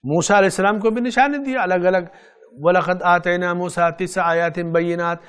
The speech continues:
नौ वाज़े निशानियां दी अलग-अलग, अल्लाह ने उसका जिक्र किया है। और पांचवा मसला जो इन आयतों से साबित होता है कि अल्लाह ताला रहीम है, उसकी रहमत बड़ी वसी है,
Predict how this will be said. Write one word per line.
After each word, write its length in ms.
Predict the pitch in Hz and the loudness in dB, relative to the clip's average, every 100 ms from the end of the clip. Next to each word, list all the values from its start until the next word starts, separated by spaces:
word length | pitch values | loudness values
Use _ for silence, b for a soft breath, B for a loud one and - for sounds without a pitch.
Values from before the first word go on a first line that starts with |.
| b _ | b _
नौ 320 | 139 165 202 | -4 2 4
वाज़े 340 | 190 180 170 185 | 6 4 4 0
निशानियां 560 | 180 - 170 175 175 | -2 -2 -2 0 -2
दी 160 | 165 175 | 0 -2
अलग-अलग, 440 | 170 175 170 170 | 2 2 4 2
अल्लाह 260 | 160 165 165 | 0 2 0
ने 80 | 165 | 0
उसका 260 | 160 175 | -2 -2
जिक्र 240 | 165 165 165 | -2 -4 -8
किया 260 | 160 170 | -6 -2
है। 320 | 156 143 151 - b b b b b _ | -2 -2 -6 -10 b b b b b _
और 260 | 185 226 269 - - _ _ b _ - | 4 6 4 0 -16 _ _ b _ 4
पांचवा 380 | 226 262 311 330 | 4 6 6 6
मसला 320 | 262 254 233 | 6 6 6
जो 140 | 220 | 6
इन 80 | 214 | 6
आयतों 280 | 208 190 196 | 4 4 0
से 100 | 170 | 0
साबित 400 | 180 160 156 143 | 2 2 2 -4
होता 200 | 147 190 | -2 -2
है 60 | |
कि 140 | 214 233 | -2 -2
अल्लाह 480 | - 160 175 208 185 | 0 2 4 4 4
ताला 520 | 185 160 170 180 - b b - | 4 6 6 6 4 b b -4
रहीम 560 | 147 - - 262 294 | 0 0 4 6 6
है, 320 | 214 202 254 - _ | 4 0 -2 -6 _
उसकी 400 | 208 190 - 208 | 2 2 2 6
रहमत 320 | 185 156 233 | 6 6 4
बड़ी 360 | 233 170 185 208 | 4 4 4 6
वसी 440 | 170 156 - 226 | 4 2 0 -2
है, 320 | 196 185 247 | 0 -2 -6